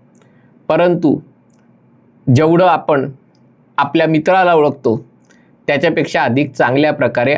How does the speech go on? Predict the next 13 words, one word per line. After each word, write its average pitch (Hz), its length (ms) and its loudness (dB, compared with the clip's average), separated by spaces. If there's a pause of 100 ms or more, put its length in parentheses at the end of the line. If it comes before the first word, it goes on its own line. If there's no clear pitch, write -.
आपण - 360 -2
आपल्या 139 320 0
शत्रूला 135 480 0
ओळखतो. 117 440 -2 (1040)
आपल्याकडे 143 380 0
हिंदी 143 320 4
शिकण्यावरनं 139 680 0 (1300)
तीन 180 220 2
भाषा 156 260 0
शिकायची 156 420 0
काय 170 260 0
गरज 165 280 2
आहे, - 140 -2